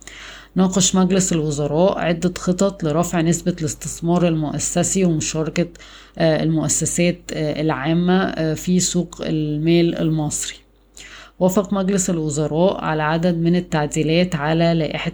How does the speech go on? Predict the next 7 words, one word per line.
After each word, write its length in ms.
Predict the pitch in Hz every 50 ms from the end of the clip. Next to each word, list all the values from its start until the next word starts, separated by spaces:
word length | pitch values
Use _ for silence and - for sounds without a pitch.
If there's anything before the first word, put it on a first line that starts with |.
| -
الصندوق 520 | 170 - - - 156 147 147 156 156 - 185
السيادي 500 | 180 - - - 156 156 165 156 - 160
المصري 500 | 156 151 151 160 156 - - 190 196 190
تمكنه 560 | 185 180 165 156 147 - - 175 170 175 170
من 160 | 165 165 170
الاستحواذ 840 | 170 165 160 156 - - 160 - - - 151 156 165 170 160 165 -
على 380 | 139 139 147 156 160 165 160